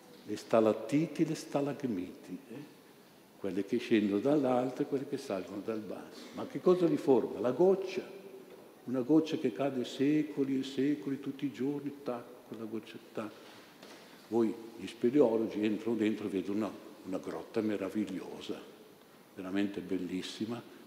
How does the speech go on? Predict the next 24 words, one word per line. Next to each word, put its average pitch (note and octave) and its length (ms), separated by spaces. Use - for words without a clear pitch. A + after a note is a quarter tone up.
con G2 280
tutte C#3+ 300
queste - 360
stalactiti G2 840
e - 20
stalagmiti, G#2+ 840
stal-, G#2+ 280
vuol G2+ 160
dire G#2 240
goccia, - 480
eh? - 100
Dal F#2 120
greco, F2+ 560
stalactite F2+ 600
vuol F2+ 120
dire F#2 240
goccia. - 460
La E2+ 200
goccia C#3 500
che - 140
fa F#2 220
delle G2 220
opere E2 320
meravigliose, G#2+ 800